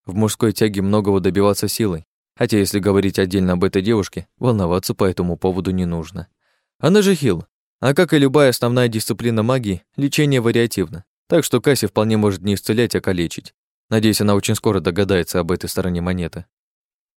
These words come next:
"Помните мою ласточку?" Они помотали головами. Ах да, они же не видели ее.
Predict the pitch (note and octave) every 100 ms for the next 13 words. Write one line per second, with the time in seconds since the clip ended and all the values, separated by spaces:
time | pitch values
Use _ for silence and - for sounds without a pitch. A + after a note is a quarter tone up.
0 | _ - C3 F#3 F3+ D#3+ D3 C#3 B2 G#2
1 | - F2 - _ _ _ _ _ - G#2+
2 | D3 D#3+ A#2 A#2 B2 A#2 G2+ F#2 F2 E2+
3 | G#2+ _ _ A2 G#2+ G#2+ E2+ G#2+ G#2 G#2
4 | G#2 F#2+ F2+ E2 E2 E2